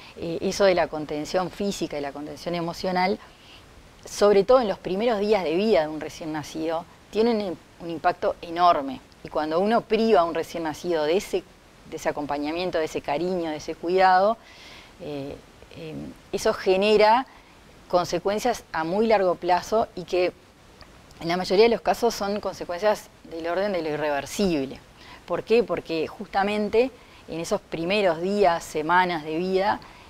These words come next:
es cuando el bebé está como armando los, los cimientos de todo lo que va a después ser su desarrollo,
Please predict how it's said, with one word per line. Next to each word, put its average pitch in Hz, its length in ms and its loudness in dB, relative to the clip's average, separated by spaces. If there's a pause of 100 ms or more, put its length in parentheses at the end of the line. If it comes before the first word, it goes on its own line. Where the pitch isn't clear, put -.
(100)
es - 120 -12
cuando 202 240 2
el 185 60 -2
bebé 175 200 0
está 190 300 0
como 185 320 -4 (420)
armando 190 720 2 (260)
los, 165 380 -6 (340)
los 165 120 -14
cimientos 226 600 0
de 190 100 -4
todo 247 220 4
lo 233 140 2
que 180 80 -4
va 175 100 6
a 190 40 4
después 180 420 -4
ser 175 260 2
su 190 160 -6
desarrollo, 175 800 0